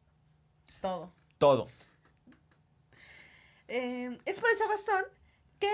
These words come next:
Speaker 1: los guardianes del tiempo emergieron y decidieron aislar una sola línea temporal. Desviarse de la sagrada línea del tiempo,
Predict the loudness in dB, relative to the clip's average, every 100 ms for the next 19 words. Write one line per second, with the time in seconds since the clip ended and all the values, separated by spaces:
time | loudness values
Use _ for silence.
0 | 0 -2 -2 -2 -2 -2 0 -2 0 -2
1 | -2 -4 -4 -6 -6 -8 -8 -6 -4 -6
2 | -12 _ _ _ _ _ _ _ -4 -2
3 | -2 -4 -6 -4 -4 -8 -6 -8 -6 -8
4 | -6 -8 -8 -8 -8 -10 -14 -12 -10 -8
5 | -10 -10 -14 -16 -18 -20 -20 _ _ _
6 | _ _ _ _ _ _ _ _ _ -12
7 | -8 -8 -4 2 2 2 -6 -14 -12 -12
8 | -12 -14 -12 -4 0 2 0 0 -2 -2
9 | -4 -8 -10 -10